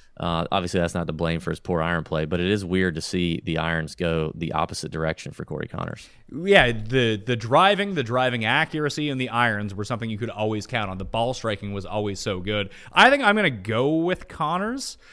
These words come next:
Speaker 2: because may-, I'll use more Connors than Wolff, put it that way, 'cause I don't know what to do with Young, List, and Kirk. Do I just take, I, I feel like if I'm gonna take Cameron Young, I might as well just take Taylor Pendrith, who does the exact same thing, just more inconsistently.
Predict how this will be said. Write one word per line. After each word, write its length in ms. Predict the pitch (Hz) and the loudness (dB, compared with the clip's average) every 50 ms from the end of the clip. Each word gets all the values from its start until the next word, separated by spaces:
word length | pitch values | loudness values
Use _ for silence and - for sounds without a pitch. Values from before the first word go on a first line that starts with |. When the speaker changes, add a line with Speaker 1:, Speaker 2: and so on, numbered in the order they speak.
| - - - - - | -20 -20 -20 -18 -10
Speaker 2:
because 800 | - 143 - 175 165 165 160 143 127 120 117 - - - - - - - | -6 2 4 6 6 6 4 2 -2 -4 -4 -4 -6 -6 -6 -8 -8 -8
may-, 360 | 127 127 127 127 139 147 139 | -8 -8 -4 -2 -2 -2 2
I'll 160 | 123 147 160 | 4 6 6
use 160 | 156 156 139 | 6 6 4
more 140 | 143 143 120 | 4 0 -2
Connors 340 | - 147 143 131 117 110 104 | 0 2 2 2 2 0 0
than 200 | 110 104 98 98 | -2 -4 -2 0
Wolff, 260 | 120 117 101 - - | 0 0 -2 -2 -4
put 100 | - 117 | -6 -6
it 60 | 107 | -2
that 180 | 101 113 113 110 | 2 2 2 2
way, 80 | 104 101 | 0 0
'cause 120 | 107 135 | 2 2
I 80 | 165 180 | 4 4
don't 120 | 240 233 | 4 4
know 80 | 269 262 | 2 0
what 120 | 254 220 | 0 0
to 80 | 254 170 | 0 0
do 180 | 165 233 277 | 0 0 2
with 160 | 233 139 110 | 0 -2 -2
Young, 400 | - 113 120 120 120 120 113 107 | 2 4 4 4 4 4 2 -2
List, 260 | 107 110 113 - - 113 | -2 -4 -4 -6 -8 -8
and 140 | 104 101 | -10 -8
Kirk. 380 | - 156 98 80 71 - - - - - - - - - - - - _ _ _ - _ - _ _ 143 | -10 -10 -12 -12 -14 -18 -18 -20 -20 -20 -20 -20 -20 -20 -20 -20 -20 _ _ _ -20 _ -20 _ _ 2
Do 60 | 143 | 2
I 40 | 147 | 4
just 180 | 190 247 - | 4 2 2
take, 220 | - 285 262 - 160 156 - - | 0 -2 -2 -4 -8 -12 -10 -10
I, 160 | - - - - - - - - | -12 -12 -12 -12 -16 -18 -4 2
I 80 | 185 190 | 2 2
feel 180 | 190 262 277 302 | 4 6 6 6
like 80 | 294 233 | 6 6
if 60 | 240 | 2
I'm 100 | 254 233 | 0 0
gonna 140 | 226 226 208 | -2 -2 0
take 180 | - 220 220 | -2 -2 0
Cameron 340 | - - 202 196 196 196 185 | 0 0 0 2 0 0 0
Young, 280 | 156 139 139 143 147 139 | 4 4 4 4 2 0
I 100 | 131 131 | -4 -4
might 320 | 131 127 127 123 127 135 | -4 -2 0 0 2 2
as 80 | 135 123 | 0 0
well 80 | 139 135 | -2 -2
just 140 | 131 123 - | -4 -4 -4
take 180 | 127 127 - | -6 -6 -4
Taylor 280 | - 131 123 120 117 101 | -4 -4 -2 -2 -2 -4
Pendrith, 480 | - - 120 120 127 147 180 202 208 - - - - - - | -4 -6 -6 -6 -4 -4 -6 -6 -8 -10 -18 -20 -20 -20 -4
who 100 | - 147 | -2 2
does 340 | 135 143 147 139 127 123 120 | 4 4 4 4 2 -2 -4
the 140 | 123 135 135 | -4 -2 -2
exact 380 | 120 110 135 135 139 139 - - | -2 0 2 2 2 2 2 -2
same 260 | - 135 123 113 104 | -4 -2 -2 -4 -2
thing, 260 | - 131 117 107 101 | -2 -2 -2 -2 -4
just 160 | 104 104 - | -6 -6 -4
more 180 | 117 113 110 110 | -4 -4 -4 -4
inconsistently. 800 | 110 107 101 - 117 107 - 113 107 - - 85 - - - - | -4 -8 -8 -8 -8 -8 -8 -8 -10 -10 -12 -18 -18 -20 -20 -20